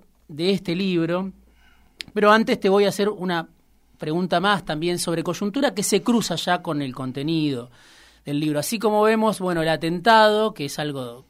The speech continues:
que todavía nos cuesta creer que, que haya pasado, lo vemos también a esta especie de interventor que tiene el gobierno,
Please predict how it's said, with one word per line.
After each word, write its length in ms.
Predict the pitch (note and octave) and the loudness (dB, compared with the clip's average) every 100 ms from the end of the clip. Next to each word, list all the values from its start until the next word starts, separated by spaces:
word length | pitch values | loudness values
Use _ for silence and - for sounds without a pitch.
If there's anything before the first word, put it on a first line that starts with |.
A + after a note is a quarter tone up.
| - | -20
que 200 | A#2 - _ | -18 -18 _
todavía 420 | - C3 C3 G3 E3+ | -14 -8 -4 -2 -2
nos 140 | D3 | -4
cuesta 440 | - F3 E3+ C#3+ | -4 -6 -4 -6
creer 380 | D#3+ F#3+ G3+ F3+ | -2 2 2 2
que, 240 | F3 C#3 C#3 - - _ | -4 -10 -12 -20 -20 _
que 140 | - E3 | -4 -2
haya 260 | D#3+ E3 | -2 -4
pasado, 840 | D3 C#3+ G#3 G3+ F#3+ E3 D#3 D#3+ - _ _ _ _ _ _ _ _ | -4 -2 4 6 6 2 -2 -6 -12 _ _ _ _ _ _ _ _
lo 180 | F#3+ G3+ | 2 6
vemos 280 | B3+ C#4+ B3+ | 6 6 4
también 600 | A3+ A3 A#3+ C4+ C#4+ - _ _ _ | 2 2 2 2 0 -4 _ _ _
a 100 | F3+ | -2
esta 160 | G3 A3 | 0 -2
especie 380 | - G#3+ A#3 | -2 -2 2
de 60 | F#3+ | 0
interventor 760 | F#3 E3 F3 E3 E3+ - A3+ F3 | 0 0 0 2 2 4 4 4
que 120 | D#3 | -2
tiene 240 | D#3+ E3 | -2 0
el 80 | D#3+ | 0
gobierno, 800 | E3+ F#3 G3+ G3 F#3 G3+ A3+ | 0 2 4 4 2 -2 -4